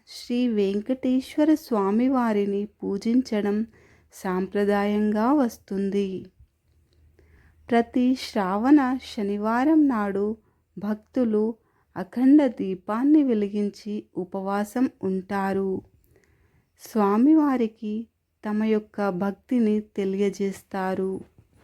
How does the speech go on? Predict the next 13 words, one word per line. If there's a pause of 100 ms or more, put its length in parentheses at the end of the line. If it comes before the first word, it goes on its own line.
(580)
అలాగే (420)
మంగళగౌరీ
వ్రతం. (1040)
ఈ
వ్రతాన్ని
గురించి (220)
శ్రీకృష్ణుడు
ద్రౌపదికి, (360)
నారదుడు
సావిత్రికి
తెలిపినట్లుగా
పురాణాలు
చెప్తున్నాయి.